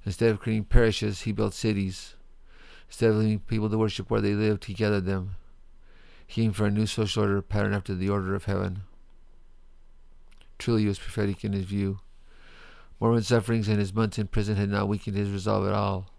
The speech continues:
The final campaign of his last six months was to frame the constitution of a political kingdom of God. Thomas Sharp repeatedly attacked the church and accused its leaders of every crime imaginable. He also promoted the Anti-Mormons Party's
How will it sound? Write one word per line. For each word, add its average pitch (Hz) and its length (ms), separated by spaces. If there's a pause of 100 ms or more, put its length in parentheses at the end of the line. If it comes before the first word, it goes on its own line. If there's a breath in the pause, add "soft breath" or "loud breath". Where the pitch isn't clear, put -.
(1080 soft breath)
The - 60
final 113 260
campaign 107 380
of 98 80
his 98 140
last 107 180
six 104 220
months 113 200
was 101 140
to - 80
frame 104 180
the 101 80
constitution 104 760
of 87 120
a 98 60
political 110 440
kingdom 101 280
of 101 180
God. 95 460 (2000 soft breath)
Thomas 120 260
Sharp 117 260
repeatedly 110 440
attacked 104 300
the 104 80
church 101 400
and 101 80
accused 104 380
its - 60
leaders 104 220
of 98 80
every 101 180
crime 101 220
imaginable. 98 640 (840 soft breath)
He - 160
also 107 220
promoted 107 340
the 104 140
Anti-Mormons 107 560
Party's 101 420